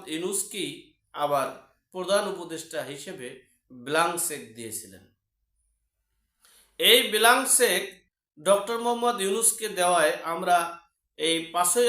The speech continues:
আগস্টের অভ্যুত্থানের পর আমরা বারবার বলেছিলাম যে এই বিএনপির যে আজকে করুণ অবস্থা, বিএনপির নীতি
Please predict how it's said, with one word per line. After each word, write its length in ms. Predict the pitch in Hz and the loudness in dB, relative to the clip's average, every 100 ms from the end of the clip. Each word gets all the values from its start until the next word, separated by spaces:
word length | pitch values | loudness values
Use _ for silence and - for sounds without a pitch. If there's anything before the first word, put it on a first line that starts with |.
| 208 | 2
আগস্টের 500 | 208 214 - 208 175 - 156 | 0 -4 -4 -4 -4 -6 -8
অভ্যুত্থানের 680 | 165 175 220 - 220 208 190 - | -8 -10 -12 -10 -8 -6 -8 -6
পর 220 | 156 131 107 - _ _ _ _ _ - | -2 -2 -4 -12 _ _ _ _ _ -6
আমরা 320 | 160 185 180 156 | -4 0 0 0
বারবার 360 | 165 170 180 180 165 | 0 0 -2 -4 -2
বলেছিলাম 520 | 165 180 175 160 127 107 - _ _ _ _ 135 | -4 -4 -6 -8 -8 -10 -20 _ _ _ _ -8
যে 100 | 165 202 190 240 | -4 -2 4 6
এই 80 | 269 208 | 4 -2
বিএনপির 580 | 202 233 240 240 247 254 214 | 0 4 4 2 -8 -8 -4
যে 60 | 226 202 | -2 0
আজকে 300 | - - 214 202 | -2 -4 -10 -8
করুণ 220 | 196 196 196 | -6 -4 -4
অবস্থা, 420 | 180 180 - - 185 - - _ _ _ _ 127 | -6 -6 -6 -8 -12 -12 -20 _ _ _ _ -8
বিএনপির 640 | 151 208 233 226 233 240 233 185 | 0 4 4 2 -6 -4 -4 -4
নীতি 240 | 175 190 | -6 -6